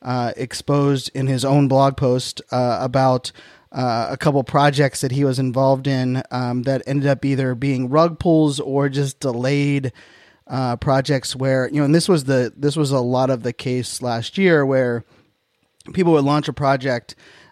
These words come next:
um, have lots of hype around it, and then kinda give up on it, uh, after, like, a month and take the eth and run, right? And, um, the fact that he kind of exposed,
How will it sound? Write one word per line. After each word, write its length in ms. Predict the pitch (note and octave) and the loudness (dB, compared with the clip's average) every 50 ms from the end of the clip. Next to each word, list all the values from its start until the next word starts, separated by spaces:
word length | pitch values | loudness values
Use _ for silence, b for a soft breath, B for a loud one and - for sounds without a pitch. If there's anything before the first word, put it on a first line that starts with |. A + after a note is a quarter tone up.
| b _ | b _
um, 340 | C3 C3 C3 B2+ B2 C3 - | -4 -2 0 0 -2 -4 -4
have 160 | C3 C#3 C#3+ | -2 -2 0
lots 240 | C3 D3 D3+ C#3+ - | 2 2 2 2 0
of 60 | C#3+ | 0
hype 220 | C3+ C#3+ C#3+ C#3 - | 0 0 0 0 0
around 320 | C#3 C3+ C3 C3 B2+ B2 | 0 2 2 0 0 0
it, 140 | B2+ B2 - - | -2 -4 -4 -4
and 80 | B2 C#3 | -2 -2
then 100 | C#3 C3+ | -2 0
kinda 200 | D3+ D#3+ D#3 C#3+ | 2 2 2 4
give 160 | C#3+ D3 C3+ | 2 2 2
up 180 | C#3+ C#3 - D3 | 2 2 2 2
on 140 | C3+ C3+ | 0 2
it, 180 | C3 B2+ - - _ _ _ _ _ _ | 0 -2 -4 -8 _ _ _ _ _ _
uh, 240 | B2+ B2+ B2+ B2 A#2 - | -6 -6 -4 -4 -6 -4
after, 240 | C3 C3 - - C3 | -6 -8 -4 -4 -4
like, 180 | B2+ A#2+ - | -4 -4 -4
a 40 | B2 | -2
month 460 | C3 C#3+ C#3 B2 A2 G2+ - - - B B B B B B B B B _ _ | 0 0 0 0 -2 -6 -12 -18 -20 B B B B B B B B B _ _
and 580 | C3 C3+ C3+ C3+ C3+ C3 C3 C3 C3 B2 B2+ - | -2 0 0 2 2 0 0 0 -2 -4 -6 -2
take 280 | - D#3 D3+ C#3+ - | 0 2 2 2 0
the 340 | - D3+ C#3+ C#3 C#3 C3+ - - | 0 2 4 4 4 2 0 0
eth 280 | - D3+ D#3 D#3+ D3+ - | 0 2 2 2 2 2
and 160 | D3 C3+ C3 | 0 0 2
run, 400 | C3+ D3+ D#3 A#2 G2 F#2+ F#2+ F#2+ - | 2 2 2 0 -2 -6 -10 -10 -6
right? 260 | A2+ C3 C3 C3+ C#3 - | -2 -2 0 0 0 -2
And, 520 | - B2+ C3 C3 B2+ B2+ B2+ B2+ B2 A#2 - b b b b b b b _ | -2 -2 -2 -2 -2 -2 -2 -2 -4 -4 -8 b b b b b b b _
um, 240 | B2+ C3 C3 B2 B2 | -4 -2 -2 0 0
the 120 | C3 B2+ | -2 -2
fact 300 | - - D3+ D3+ C#3+ - | 0 2 2 2 2 2
that 120 | D3+ C3+ | -2 -2
he 140 | C3 C3 C#3 | -2 -2 -2
kind 180 | - - C#3+ C3+ | 0 0 0 0
of 100 | B2+ B2+ | 0 -2
exposed, 800 | C3 - - - - - C#3 C#3+ D3 D3+ D3+ C#3+ C#3 - - | -4 -4 -4 -6 -4 0 2 4 4 4 4 2 0 -4 -10